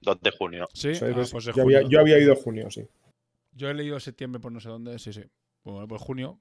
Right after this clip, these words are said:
Speaker 2: pues
Speaker 3: Yo, yo, por eso digo, yo, yo oí junio y dije, bueno, con un poquito de suerte para, para septiembre
Speaker 2: A
Speaker 3: las
Speaker 2: mí me
Speaker 3: tengo.
Speaker 2: gusta, ¿eh? Porque yo tengo ganas de jugar con uno, con el, con los niños, con el mayor, que ya está jugando a Takure,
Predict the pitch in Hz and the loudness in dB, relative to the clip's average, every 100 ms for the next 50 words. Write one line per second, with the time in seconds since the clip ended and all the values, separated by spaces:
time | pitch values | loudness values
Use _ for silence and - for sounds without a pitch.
0 | _ 107 98 95 92 120 131 135 135 156 | _ -10 -8 -8 -4 -2 -2 -2 2 2
1 | - 151 147 139 131 139 139 151 156 - | 4 4 6 6 4 2 2 2 2 2
2 | 170 175 196 226 - _ 123 123 - 113 | 0 4 4 2 -4 _ -8 -6 -4 -4
3 | 104 82 95 101 110 117 - 123 - 135 | -4 -6 -12 -12 -10 -10 -2 -2 0 0
4 | 117 110 107 104 104 113 107 113 120 127 | 0 -2 -2 -4 -6 -6 -6 -4 2 4
5 | 120 175 160 139 - 131 165 170 135 139 | 4 2 0 0 -2 -2 -2 -6 -8 -8
6 | 143 156 151 143 131 139 127 131 131 123 | -4 -4 -4 -6 -6 -8 -6 -10 -10 -10
7 | 123 120 120 117 117 117 113 113 123 143 | -10 -8 -8 -10 -10 -10 -10 -10 -10 -12
8 | 151 160 - 117 113 113 135 117 113 110 | -14 -14 -18 -16 -14 -12 -12 -12 -14 -14
9 | 113 110 107 104 101 95 107 120 | -14 -16 -14 -14 -14 -16 -14 -14